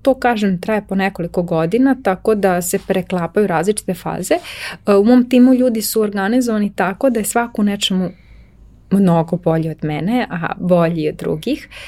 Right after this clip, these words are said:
pa onda ima ko je za tehnički deo, ko je za osvetljenje, ko je mag za vizualizacije i onda svi u stvari moraju da učestvuju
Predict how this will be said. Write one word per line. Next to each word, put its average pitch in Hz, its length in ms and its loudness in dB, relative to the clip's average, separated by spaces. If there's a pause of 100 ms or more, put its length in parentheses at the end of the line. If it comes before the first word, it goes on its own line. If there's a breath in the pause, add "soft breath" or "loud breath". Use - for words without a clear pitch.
(200 loud breath)
pa 208 100 -2
onda 214 220 0
ima 160 180 -4
ko - 100 -4
je 170 60 -2
za 165 120 -10
tehnički 208 520 0
deo, 196 260 -2
ko 180 160 -4
je 165 80 -2
za 160 120 -6
osvetljenje, 190 1000 -2
ko 185 220 0
je 160 320 2 (240 loud breath)
mag 165 420 0
za 151 440 -4
vizualizacije 165 1080 -2 (440 loud breath)
i 214 360 2 (180)
onda 220 380 0
svi - 200 -2
u 214 40 2
stvari 190 240 -2
moraju 185 280 -2
da 165 100 -6
učestvuju - 720 -8